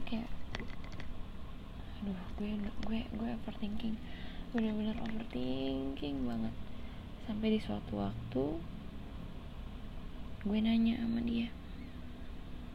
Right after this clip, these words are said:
gue bilang, "Kamu masih chatan ya sama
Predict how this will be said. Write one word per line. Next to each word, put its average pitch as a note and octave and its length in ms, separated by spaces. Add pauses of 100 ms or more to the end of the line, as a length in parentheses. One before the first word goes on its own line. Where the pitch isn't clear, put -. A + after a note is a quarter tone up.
(1120)
gue G3+ 240
bilang, G3+ 540 (1080)
"Kamu G3 380
masih G#3+ 160
chatan G3 420
ya F#3 160 (640)
sama F#3 240